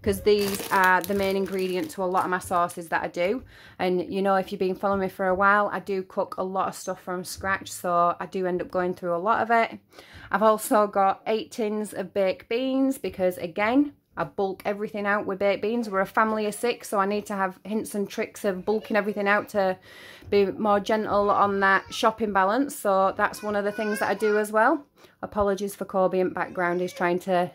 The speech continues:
break into the kitchen, but the door's shut, so he can't. Um, so, yeah, um,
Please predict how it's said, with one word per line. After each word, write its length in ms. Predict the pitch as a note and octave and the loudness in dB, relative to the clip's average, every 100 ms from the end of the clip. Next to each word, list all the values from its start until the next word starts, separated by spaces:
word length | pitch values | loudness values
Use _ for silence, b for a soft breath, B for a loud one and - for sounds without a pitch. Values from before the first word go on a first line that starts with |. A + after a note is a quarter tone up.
| - | -14
break 300 | - F#3 F3+ | 0 0 2
into 220 | F#3+ F3+ F#3 | 0 -2 -4
the 80 | |
kitchen, 480 | D#3 E3+ - F3 F3 | -6 -8 -4 -4 -2
but 260 | E3 E3 - _ B B B | -4 -4 -6 _ B B B
the 80 | F#3+ | -8
door's 260 | D#3+ D3 D3 | -6 -6 -8
shut, 320 | - D3+ - | -8 -8 -6
so 100 | B3+ | -2
he 100 | D4 | -2
can't. 540 | D#4+ F4 G4 - - _ B B B B | 0 2 2 -2 -8 _ B B B B
Um, 180 | G#3 F#3+ | 0 2
so, 120 | A#3+ | 0
yeah, 300 | A#3 G#3 F#3 - - _ | 4 2 2 -10 -20 _
um, 500 | G#3+ G3 F#3+ F#3+ G3+ | -2 0 2 2 0